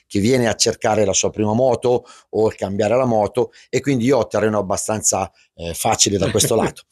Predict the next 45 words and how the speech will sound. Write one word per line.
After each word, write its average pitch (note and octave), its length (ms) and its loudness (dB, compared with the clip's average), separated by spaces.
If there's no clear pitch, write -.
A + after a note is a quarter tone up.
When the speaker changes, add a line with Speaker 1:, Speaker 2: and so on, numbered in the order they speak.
Speaker 1:
Poi F#3 220 2
dall'altro C3+ 420 0
lato, C#3 500 0
eh, A2 140 -2
avendo A#2+ 580 0
spaziato A#2 480 -2
un A#2+ 100 -4
pochino A#2+ 400 -2
tra G#2 200 0
un G#2 160 0
po' G#2 140 0
il - 60 -4
cross, C3 340 0
poco, A#2+ 580 0
l'enduro, B2+ 540 2
un A2+ 120 0
po' A#2+ 160 0
di A#2+ 100 -2
più, C#3 240 0
il B2+ 80 2
motard, A#2+ 760 0
ci - 120 -8
ho - 40 -10
corso G#2 260 -2
un A2 60 -2
italiano, A#2 760 0
eh, A2 160 0
andando A2+ 360 0
per - 120 -6
strada, A2+ 420 2
girando G#2+ 380 0
un G2 100 -4
pochino, A2 400 -2
diciamo, F#2+ 600 -2
la F#2 100 -6
nostra G2 380 0
bella G2+ 240 2
Europa, A#2+ 460 0
eh, G#2+ 440 2
mi B2 100 0
rendo D#3 220 2
conto E3+ 240 0
che - 80 -2
alcune D3 280 2
volte, C3 540 2